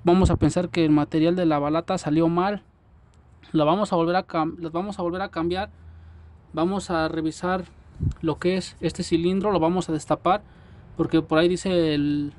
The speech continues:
el dueño que se quedan pegadas, o sea, que se quedan, que se queda abierto el cilindro. Entonces vamos a tener que desmontar el cilindro y revisar, porque eso no lo debe de hacer, ¿no? Y ese chillido a la hora de llorar,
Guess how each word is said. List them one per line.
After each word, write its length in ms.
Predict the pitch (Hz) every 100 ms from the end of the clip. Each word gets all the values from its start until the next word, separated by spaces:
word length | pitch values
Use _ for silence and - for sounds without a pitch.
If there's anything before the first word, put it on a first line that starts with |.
| -
el 160 | 147 151
dueño 460 | 175 190 196 196
que 280 | 165 147 143 - - -
se 160 | - 160
quedan 280 | 175 180 170
pegadas, 420 | 165 170 190 160
o 20 |
sea, 120 | 185
que 100 | -
se 80 | -
quedan, 420 | 190 185 170 156
que 80 | -
se 120 | -
queda 180 | 185 185
abierto 400 | 170 180 180 180
el 60 | -
cilindro. 440 | 156 180 196 175
Entonces 580 | 147 170 170 180 165 -
vamos 340 | - 165 185 170
a 120 | 160
tener 340 | - - 165
que 100 | 170
desmontar 420 | 180 170 175 170 180
el 100 | 175
cilindro 420 | 180 185 190 185
y 60 |
revisar, 540 | 156 147 143 - 190 202 - - - - - - - -
porque 460 | - 156 - 151 160
eso 160 | 165 180
no 100 | 175
lo 140 | 175
debe 240 | 175 165
de 80 | 151
hacer, 380 | 135 - 185 175
¿no? 200 | 170 202
Y 220 | 180 147
ese 240 | 170 - 190
chillido 500 | - 170 170 208 175
a 60 |
la 80 | 160
hora 160 | 185 180
de 140 | 170
llorar, 360 | 170 180 202